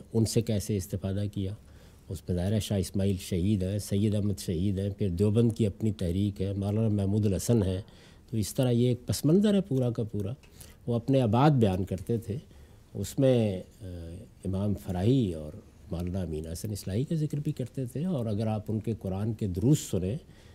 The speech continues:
یا وہ چیزیں اب چھپ بھی گئی ہیں، بڑی حد تک ان کو پڑھیں تو آپ اندازہ کر سکتے ہیں کہ اس پر تدبر قرآن کے بے پناہ اثرات ہیں۔ لیکن یہ کہ کسی آیت کی تعویل نتیجے کے طور پر آپ کو متاثر کرتی ہے،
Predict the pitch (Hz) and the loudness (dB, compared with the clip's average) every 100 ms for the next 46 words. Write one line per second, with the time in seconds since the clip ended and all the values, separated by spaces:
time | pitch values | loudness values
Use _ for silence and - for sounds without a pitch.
0 | - 107 110 131 151 156 196 196 - 185 | -10 -4 -2 0 2 4 4 4 4 6
1 | 226 196 165 165 151 135 127 120 120 120 | 6 6 4 4 2 2 0 -2 -4 -4
2 | 117 110 95 135 160 127 - - - - | -2 -2 0 2 2 0 -8 -20 -20 -20
3 | - 95 95 104 101 95 107 113 117 - | -10 -6 -4 -2 -2 0 0 0 -2 0
4 | 170 - 98 147 - 107 - 110 - 95 | -2 -2 -4 -4 -6 -8 -4 -6 -2 0
5 | 95 117 110 95 87 113 110 90 98 - | 2 2 2 0 -2 -2 -2 0 -2 0
6 | 110 143 95 - 80 82 - 107 - - | 0 2 0 -4 -8 -8 -12 -16 -16 -20
7 | - - - - - 104 113 139 127 156 | -20 -20 -20 -14 -4 -2 0 0 2 4
8 | 170 - 165 156 156 - - - - - | 4 4 6 6 4 -2 -20 -20 -20 -20
9 | - - 123 - 160 - 117 151 156 - | -14 -4 -2 2 0 2 2 2 0 2
10 | 156 - - 110 101 120 160 170 165 - | 0 0 -2 0 2 6 6 6 4 0
11 | 110 104 139 165 208 208 185 143 123 117 | -2 0 4 6 8 8 6 4 0 0
12 | 123 113 - - 107 104 107 - 110 - | -2 -2 -4 -2 0 2 0 2 -2 -2
13 | 82 - 85 73 | -8 -6 -10 -10